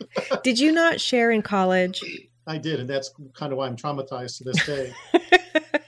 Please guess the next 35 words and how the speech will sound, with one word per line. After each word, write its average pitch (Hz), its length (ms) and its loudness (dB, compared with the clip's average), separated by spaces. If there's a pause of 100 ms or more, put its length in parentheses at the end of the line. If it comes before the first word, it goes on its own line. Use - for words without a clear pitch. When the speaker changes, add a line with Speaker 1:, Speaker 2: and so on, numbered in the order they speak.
(440)
Speaker 2:
But 320 240 6
by 302 160 4
the 294 80 2
time 330 380 0
you 294 320 0
are 220 320 2
an 214 160 -2
older 226 340 0
adult, 196 380 -2
you've 185 180 -4
gone 196 340 0
through 185 300 -4
those, 165 420 -2 (280)
those 185 180 -2
college 165 800 0
years, 156 540 -2
and 156 280 -4
hopefully 170 460 -4
you've, 151 400 -4 (880)
you've 165 160 -4
straightened 165 540 -2
your, 165 180 -2
up 160 140 -4
your 151 160 -4
act. 147 440 -4
You 147 120 -2
know, 147 220 -4
you're 151 140 -4
not 143 280 -4 (360)
drinking 156 500 -2
other 151 200 -2
people's 156 460 -8
beer 156 640 -2
and 151 380 -4
Speaker 1:
Uh, 123 220 -16